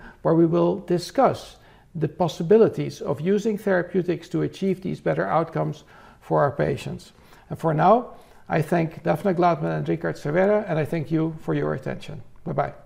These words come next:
Hello and welcome. I'm Ronald van Vollenhoven from the Amsterdam University Medical Centers in Amsterdam, the Netherlands.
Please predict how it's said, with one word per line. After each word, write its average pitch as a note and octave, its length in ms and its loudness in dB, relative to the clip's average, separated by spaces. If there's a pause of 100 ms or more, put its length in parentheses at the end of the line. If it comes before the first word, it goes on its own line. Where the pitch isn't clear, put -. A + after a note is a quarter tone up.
(880)
Hello - 500 6
and D#3+ 140 2
welcome. D#3+ 520 2 (120)
I'm E3+ 200 4
Ronald F#3 400 6
van D#3+ 220 0
Vollenhoven F3 560 0
from D#3+ 340 -4
the D#3+ 120 0
Amsterdam E3+ 520 0
University D#3+ 520 0
Medical E3+ 340 0
Centers E3+ 480 -2
in D#3+ 240 -6
Amsterdam, D3+ 680 -4
the D#3+ 80 -2
Netherlands. C#3+ 600 -4